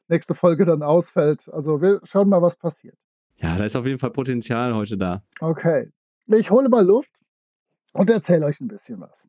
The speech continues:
Speaker 1: Ich werde natürlich dich gleich als super Englisch-Spezialisten, der du bist, fürchterlich reinreiten, hoffe ich, weil ich besser vorbereitet bin als du. Denn wir haben es zu tun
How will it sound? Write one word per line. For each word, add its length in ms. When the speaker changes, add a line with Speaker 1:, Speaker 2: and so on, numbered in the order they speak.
Speaker 1:
Ich 180
werde 200
natürlich 380
dich 180
gleich 320
als 260
super 520
Englisch-Spezialisten, 1400
der 140
du 160
bist, 360
fürchterlich 600
reinreiten, 600
hoffe 240
ich, 140
weil 180
ich 140
besser 260
vorbereitet 600
bin 120
als 200
du. 200
Denn 260
wir 260
haben 320
es 220
zu 160
tun 460